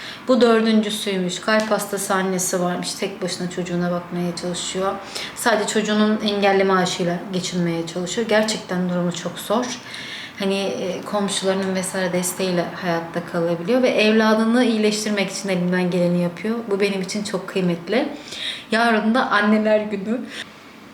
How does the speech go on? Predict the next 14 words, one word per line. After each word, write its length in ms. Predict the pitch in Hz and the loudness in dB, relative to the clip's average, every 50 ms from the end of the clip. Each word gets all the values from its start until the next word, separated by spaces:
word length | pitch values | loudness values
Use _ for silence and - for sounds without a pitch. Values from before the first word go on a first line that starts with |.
| - - - - - - | -20 -18 -18 -18 -14 -8
Gerçekten 600 | - 214 220 214 220 196 190 - - - 240 220 220 - - - - - - - - - - - - - - | -2 -2 -2 0 0 -2 -4 -4 -4 -2 -2 -2 -2 -2 -8 -12 -16 -18 -20 -20 -20 -20 -20 -20 -18 -14 -8
çok 320 | - - 220 220 220 214 | -2 0 0 0 0 -2
duygulandım. 720 | 226 233 233 233 233 247 240 247 240 233 226 220 269 277 277 277 - - | -4 -2 -2 -2 -2 0 2 2 2 2 0 0 0 -2 -2 -4 -4 0
Yani 280 | 214 208 196 190 180 175 | 0 2 2 2 0 0
bir 160 | 220 220 220 - - | 0 -2 -2 -4 -2
annenin 500 | 208 226 233 233 233 226 208 202 202 202 - - - 220 | 0 2 4 4 4 4 2 2 -2 -4 -6 -8 -6 -6
bu 60 | 240 | -4
şekilde 540 | - - 247 240 - - 220 202 196 214 - | -2 -2 -2 -2 -2 -4 -4 -4 -4 -2 0
babası 360 | 220 220 247 247 - - - | 2 2 2 2 0 -2 -4
kaçarken 640 | - - 240 - - 247 233 226 - - 220 208 - 220 - - | -4 -4 -4 -4 -2 -4 -4 -4 -4 -2 -2 -2 -2 -2 -4 0
onun 200 | 220 220 233 226 | 2 2 2 2
evladına 580 | - 196 202 202 202 208 208 208 208 214 233 233 | 0 -2 -2 0 2 2 2 2 2 2 0 0
sahip 540 | - - - 202 190 196 214 214 214 - - | 0 0 0 0 0 0 -2 -4 -6 -6 -6
çıkması, 640 | - - - - 208 190 180 175 - - 190 185 | -6 -6 -6 -8 -6 -4 -4 -4 -2 -2 -2 -2